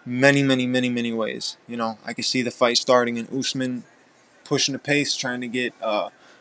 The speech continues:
Jorge's back up against the cage so he could, you know, put the pressure on him up against the cage, drag him down, and more tire his body out, kinda how, like, Khabib does people. I can see something similar like that on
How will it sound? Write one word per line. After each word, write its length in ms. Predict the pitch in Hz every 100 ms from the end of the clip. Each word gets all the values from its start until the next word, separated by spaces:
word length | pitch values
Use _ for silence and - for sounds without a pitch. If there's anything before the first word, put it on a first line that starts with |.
| _
Jorge's 340 | 135 123 120 107
back 280 | 123 120
up 140 | 127 113
against 240 | 127 120
the 80 | 120
cage 400 | - 131 139 131
so 180 | - 117
he 60 |
could, 220 | 107 90 107 _ -
you 120 | 98
know, 180 | 73 - - _ _ _ _
put 140 | - -
the 40 |
pressure 380 | - 139 131 139
on 140 | 127
him 120 | 123 -
up 160 | 139 165
against 320 | 151 151 -
the 100 | 147
cage, 480 | - 135 127 117 - - - -
drag 360 | 127 135 135
him 160 | 131 123
down, 420 | 127 127 127 123 - - - -
and 120 | 131
more 220 | 170 185
tire 380 | 156 - 165 160
his 180 | 139 127
body 460 | - 127 127 123 117
out, 280 | 107 -
kinda 220 | - 131 117
how, 180 | 123
like, 300 | 123 117 110
Khabib 360 | - 113 123 110
does 220 | 110 107
people. 380 | - 110 - 104 - - - -
I 140 | 117 113
can 100 | 120
see 160 | -
something 340 | 131 123 113 117
similar 380 | - 143 139
like 200 | 127 120
that 180 | 123 117
on 160 | 117